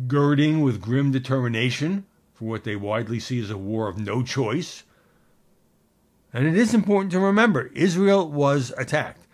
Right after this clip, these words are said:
By the way, the only reason that Israel sort of controls Gaza, even though it pulled out its troops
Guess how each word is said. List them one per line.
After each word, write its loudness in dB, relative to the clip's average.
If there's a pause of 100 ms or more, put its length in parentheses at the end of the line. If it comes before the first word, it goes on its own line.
(200)
By 4
the 4
way, 4 (200)
the 4
only 6
reason 4
that 2
Israel 2 (1500)
sort 6
of 2
controls 2
Gaza, -4
even -2
though -2
it -8
pulled -4
out -4
its -14
troops 0